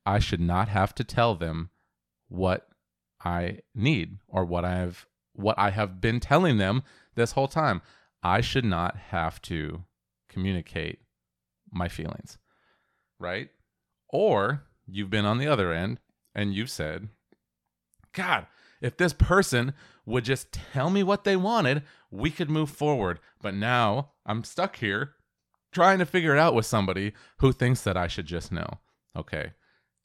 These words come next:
How many times have we done that? Personally, I can tell you, oh, God, so many. <laughs> So many times.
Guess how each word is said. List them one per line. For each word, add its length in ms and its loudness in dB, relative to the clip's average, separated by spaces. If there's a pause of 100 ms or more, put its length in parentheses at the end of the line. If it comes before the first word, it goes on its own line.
(640)
How 320 0
many 240 2
times 340 -4
have 120 -6
we 100 -6
done 240 -8
that? 240 -12 (500)
Personally, 560 0
I 100 6
can 200 -4
tell 240 -4
you, 340 -10 (1600)
oh, 440 -10 (120)
God, 440 -10 (680)
so 340 -6
many. 420 -6 (400)
<laughs> 100 4 (2500)
So 160 -2
many 240 0
times. 540 -2